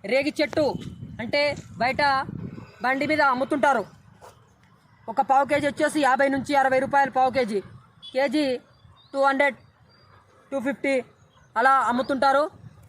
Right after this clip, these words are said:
ఇంకా తక్కువ రేట్లో కూడా ఉంటాయి. ఈ పండ్లు తింటుంటే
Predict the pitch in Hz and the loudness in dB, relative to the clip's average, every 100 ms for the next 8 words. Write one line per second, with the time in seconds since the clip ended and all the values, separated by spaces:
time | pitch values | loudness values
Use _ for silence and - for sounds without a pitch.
0 | - 240 277 262 233 277 277 277 277 285 | -18 -6 -2 -2 -2 0 0 0 -2 0
1 | 285 262 285 247 185 - - - - - | 0 2 0 0 -2 -12 -16 -18 -20 -20
2 | - _ - - - - - - - - | -20 _ -14 -14 -18 -20 -20 -20 -20 -14
3 | 247 277 262 254 269 302 285 294 285 302 | -6 -4 -2 0 0 -2 -2 -2 2 2
4 | 277 226 | 2 0